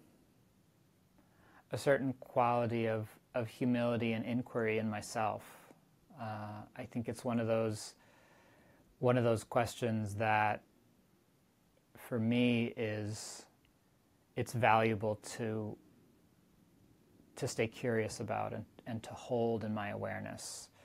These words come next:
um, rather than to try to come to a fixed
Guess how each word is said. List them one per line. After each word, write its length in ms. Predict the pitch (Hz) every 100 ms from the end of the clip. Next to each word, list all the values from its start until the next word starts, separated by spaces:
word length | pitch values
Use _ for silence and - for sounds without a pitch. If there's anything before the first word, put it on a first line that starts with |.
| - - - - -
um, 340 | 110 104 104 -
rather 280 | 117 113 113
than 160 | 110
to 120 | 110 -
try 200 | - 107
to 120 | 107 - - -
come 320 | - 117 113
to 220 | - 113
a 40 |
fixed 500 | 107 - 110 - -